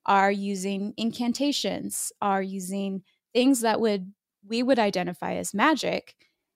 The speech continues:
because it put their clients at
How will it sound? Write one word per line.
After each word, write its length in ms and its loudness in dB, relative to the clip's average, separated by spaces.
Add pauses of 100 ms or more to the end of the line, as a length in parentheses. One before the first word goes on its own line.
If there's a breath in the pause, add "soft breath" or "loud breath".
(180)
because 580 2
it 160 0
put 300 -2
their 300 2
clients 640 -2
at 200 0